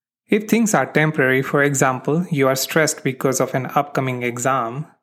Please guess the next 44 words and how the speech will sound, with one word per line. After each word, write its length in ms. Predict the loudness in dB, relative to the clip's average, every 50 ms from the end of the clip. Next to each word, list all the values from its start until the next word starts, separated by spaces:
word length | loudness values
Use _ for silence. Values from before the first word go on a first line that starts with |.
| _ _ _ _ 0
then 180 | 2 2 4
you 100 | 4 2
can 200 | 2 2 2 2
do 160 | 2 2 0
things 360 | 0 -2 -4 -4 -4 -4 -6 -4
we 60 | -4
discussed 400 | -2 -2 -2 -2 -2 -4 -4 -4
previously 580 | -4 -4 -2 -2 -2 -4 -4 -4 -6 -4 -2
in 100 | -2 -2
this 200 | -2 -2 -4 -4
discussion. 640 | -4 -4 -4 -6 -4 -2 -2 -2 -2 -4 -8 -10 -12 -14 -20 _ _ _ _ _ _
However, 840 | -2 0 2 2 2 0 -2 -2 -2 -2 0 0 -2 -4 -6 -12 _ -2
it 100 | 0 0
is 140 | 0 0 0
always 360 | 0 2 2 2 2 0 0
better 340 | 0 -2 0 0 0 -2 -2
to 120 | -4 -6
share 280 | -4 0 0 0 2 2
with 180 | 0 0 0
others. 360 | 0 -2 -2 -2 -4 -6 -10 -16 _ _ _ _ _
Ask 280 | 0 2 2 2 0 0
for 160 | 0 0 0
help 340 | 2 2 0 0 0 -4 -10 -14
if 180 | -12 -6 -4 -4
you 60 | -4
think 360 | -2 0 0 -2 -2 -2 -2
you 120 | -2 0 2
are 160 | 2 0 0
struggling 480 | 0 0 0 0 0 0 0 0 0
with 340 | 0 -2 -4 -4 -6 -12 -6
mental 300 | -4 -4 -4 -2 -4 -4
health 240 | -4 -4 -6 -6 -4
problems. 500 | -4 -4 -4 -4 -4 -6 -6 -6 -8 -12 -16 _ _ _ _ _ _ _ _ _ _ -2
Your 120 | -2 0
school 320 | 0 0 0 2 2 2 2
have 200 | 2 0 0 0
mental 300 | 0 0 -2 0 -2 -2
health 200 | -2 -2 -2 -2
support 380 | -4 -6 -4 -4 -6 -6 -4
services 460 | -2 -2 0 0 -2 -2 -2 -2 -2 -2
such 200 | -4 -6 -8 -10
as 100 | -14 -8
social 400 | -4 -4 -2 -2 -2 -2 -2 0
workers. 500 | 0 0 0 0 0 0 0 0 -4